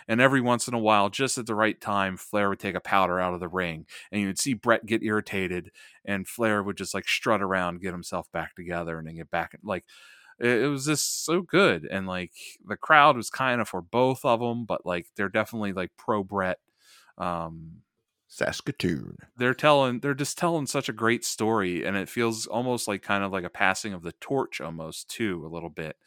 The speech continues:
Speaker 1: And they're just back and forth, and, but, like,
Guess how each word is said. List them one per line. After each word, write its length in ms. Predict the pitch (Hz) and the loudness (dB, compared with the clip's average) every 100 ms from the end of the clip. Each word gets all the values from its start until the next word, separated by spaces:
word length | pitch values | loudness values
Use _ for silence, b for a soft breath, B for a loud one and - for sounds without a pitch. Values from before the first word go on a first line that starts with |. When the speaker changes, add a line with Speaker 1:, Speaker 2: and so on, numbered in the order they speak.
| B B B B B | B B B B B
Speaker 1:
And 440 | 95 92 90 90 | -4 -4 -4 -6
they're 140 | 90 98 | -4 -2
just 280 | 104 - - _ b b b | -2 -6 -12 _ b b b
back 300 | - 151 151 | 4 4 4
and 140 | - 87 | -2 -8
forth, 600 | - 135 127 123 - - _ | -6 -2 0 0 -2 -16 _
and, 560 | 95 92 92 87 85 - - b b b b b b b b b _ _ _ _ _ _ - | -6 -4 -6 -8 -12 -16 -20 b b b b b b b b b _ _ _ _ _ _ -4
but, 120 | 110 | 2
like, 420 | 110 104 - - | 2 2 -6 -20